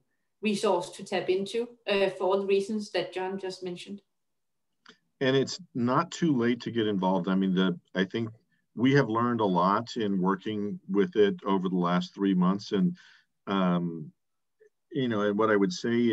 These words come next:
Speaker 2: is, you know, it, it has been challenging. It, um, isn't as easy as I hoped, but the truth of the matter is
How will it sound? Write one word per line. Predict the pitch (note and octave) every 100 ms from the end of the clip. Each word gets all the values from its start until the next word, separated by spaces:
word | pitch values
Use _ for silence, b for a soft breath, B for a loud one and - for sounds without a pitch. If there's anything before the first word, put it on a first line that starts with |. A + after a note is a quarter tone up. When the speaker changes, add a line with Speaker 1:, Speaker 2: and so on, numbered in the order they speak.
| G2
Speaker 2:
is, | F2+ - - - _ _ _ _ -
you | G2
know, | G2
it, | F#2+ - G#2
it | F#2
has | G#2+ A#2+ A#2+
been | - B2 A#2 G#2
challenging. | - G#2+ G2+ G#2 F#2 F2 D2+ D2
It, | E2 - b b _ -
um, | F#2+ F2+ F2 E2 D#2+ D#2 _ _ -
isn't | C3 A#2 A#2 G2
as | G2+ F#2+ - -
easy | A2 G2+ G#2+ G2+ F#2+
as | F2+
I | F2 -
hoped, | C#3 C3 F2+ - -
but | G#2 -
the | G#2+ - -
truth | C3+ D3
of | - G#2+
the |
matter | G2 F#2 F2+ F2 F2
is | F2